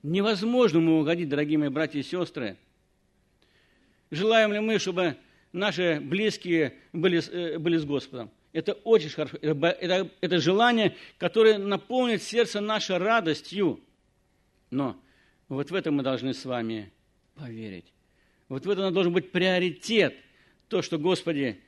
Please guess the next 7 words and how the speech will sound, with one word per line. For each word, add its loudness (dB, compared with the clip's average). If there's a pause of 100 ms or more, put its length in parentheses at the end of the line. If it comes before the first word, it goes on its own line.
(120)
я 0 (320)
и 0
дом 2
мой 2 (300)
будем -2
служить -4 (260)
Господу». -4